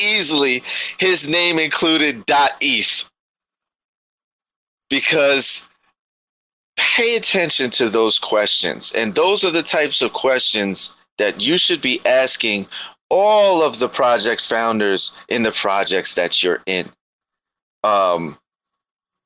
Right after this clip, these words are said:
Lags, shout out to you, bro. That, that's,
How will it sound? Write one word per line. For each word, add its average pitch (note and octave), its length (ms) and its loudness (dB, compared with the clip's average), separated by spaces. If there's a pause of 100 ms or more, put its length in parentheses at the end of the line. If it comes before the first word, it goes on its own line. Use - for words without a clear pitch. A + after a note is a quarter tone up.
(540)
Lags, C3 500 0
shout F3 260 2
out C#3 180 0
to A2 120 0
you, G#2+ 200 0
bro. F#2+ 300 0 (100)
That, B2+ 340 0
that's, - 560 -2